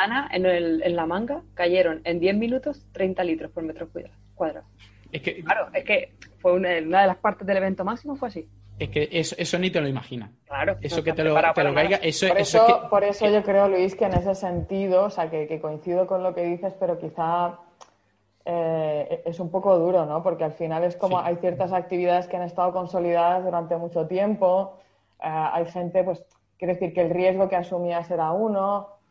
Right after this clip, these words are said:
Speaker 3: em, ahora, claro, la, la, la foto cambia, ¿no? Y con eso también,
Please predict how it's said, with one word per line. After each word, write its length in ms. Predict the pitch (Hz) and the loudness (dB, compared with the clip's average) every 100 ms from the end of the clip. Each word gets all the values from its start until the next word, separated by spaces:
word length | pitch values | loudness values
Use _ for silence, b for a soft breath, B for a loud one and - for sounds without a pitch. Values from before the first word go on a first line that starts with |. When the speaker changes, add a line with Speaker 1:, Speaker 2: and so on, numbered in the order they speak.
| _ _ _ 180 | _ _ _ -2
Speaker 3:
em, 460 | 175 170 165 165 165 | 2 4 2 -2 -4
ahora, 400 | 160 156 165 165 | -2 0 0 0
claro, 520 | 165 170 185 151 - _ _ _ 170 | 0 2 2 0 -6 _ _ _ -10
la, 220 | 156 - | -8 -6
la, 800 | 170 156 147 147 147 143 143 143 _ - | -6 -4 -4 -4 -4 -4 -6 -10 _ -8
la 160 | 170 160 | -6 -4
foto 300 | 185 175 190 | -2 0 0
cambia, 360 | 165 185 180 147 | 0 -2 -4 -4
¿no? 220 | 175 240 _ _ _ _ - | -10 -12 _ _ _ _ -14
Y 100 | 180 | -6
con 180 | 180 165 | -2 -2
eso 200 | 160 185 | -2 -2
también, 560 | 175 170 170 180 202 | -2 0 0 0 -4